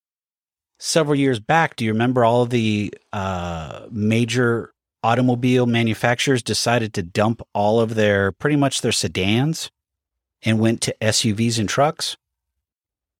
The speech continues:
Does this all sound familiar from the last downturn in two thousand eight? Not saying it's gonna repeat itself, but I am saying that there are some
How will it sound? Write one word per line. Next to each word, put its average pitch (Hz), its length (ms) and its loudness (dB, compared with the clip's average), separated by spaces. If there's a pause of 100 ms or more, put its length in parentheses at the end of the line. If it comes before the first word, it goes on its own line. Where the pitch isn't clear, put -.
(140)
Does 110 180 0
this 127 160 -2
all 120 200 0
sound 131 300 0
familiar 135 460 2
from 117 200 -4
the 101 60 0
last 101 360 0
downturn 135 420 -2
in 131 80 0
two 143 140 -4
thousand 139 340 0
eight? 143 320 -2 (1700)
Not 147 260 2
saying 156 380 2
it's 135 160 -2
gonna 139 180 0
repeat 156 340 -2
itself, 92 600 -4 (960)
but 117 100 0
I 113 140 4
am 147 260 2
saying 107 540 -2 (400)
that 107 160 -4
there 110 200 2
are 127 200 4
some 107 680 -2